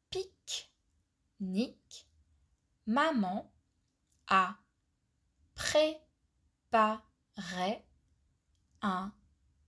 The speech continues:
sandwich au jambon et à la tomate, une bouteille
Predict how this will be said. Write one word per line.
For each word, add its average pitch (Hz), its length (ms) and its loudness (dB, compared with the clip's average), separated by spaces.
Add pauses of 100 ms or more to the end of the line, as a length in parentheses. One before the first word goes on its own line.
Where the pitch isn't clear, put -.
(160)
sandwich 220 2250 -2 (800)
au 196 340 2 (560)
jambon 196 1080 -2 (840)
et 254 260 4 (320)
à 226 320 2 (680)
la 214 380 0 (1300)
tomate, - 760 0 (1120)
une 202 460 2 (640)
bouteille 220 1600 2